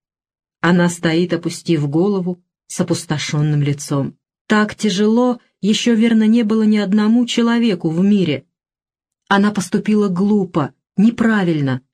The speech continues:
Она очень жалкая героиня. Она поднимает широкополую соломенную шляпу, которую Марис снял с неё, и вешает её на руку. Относит садовые инструменты в маленький сарай,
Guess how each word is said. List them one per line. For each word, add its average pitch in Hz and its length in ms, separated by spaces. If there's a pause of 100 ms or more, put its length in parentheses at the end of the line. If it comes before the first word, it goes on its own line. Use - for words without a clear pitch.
(240)
Она 202 560
очень 247 520
жалкая 151 640
героиня. 135 580 (500)
Она 302 200
поднимает 262 560
широкополую 180 720
соломенную 160 680
шляпу, 190 680 (140)
которую 190 440
Марис 180 440
снял 170 340
с - 120
неё, 160 400 (320)
и 226 100
вешает 226 440
её 143 200
на 143 180
руку. 135 340 (640)
Относит 185 500
садовые 175 440
инструменты 175 640
в 147 80
маленький 160 420
сарай, 165 520